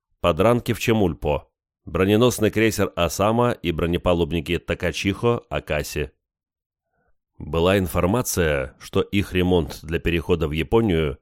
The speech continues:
все еще осуществляется. Ну и если все сложится удачно, то на сверхсыточку наведаться сначала к Мозампо,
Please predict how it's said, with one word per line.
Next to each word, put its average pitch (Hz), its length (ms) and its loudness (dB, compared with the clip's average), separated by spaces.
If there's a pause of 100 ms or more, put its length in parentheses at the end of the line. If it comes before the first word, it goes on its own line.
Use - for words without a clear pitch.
(220)
все - 220 0
еще 110 300 2
осуществляется. 76 960 -6 (760)
Ну 92 260 2
и - 120 -4
если 113 540 4
все 98 220 0
сложится 82 500 0
удачно, 90 600 0 (320)
то 73 140 0
на 76 160 0
сверхсыточку 82 1120 -2
наведаться 85 640 -2
сначала 78 480 -2
к - 80 -14
Мозампо, 80 800 -2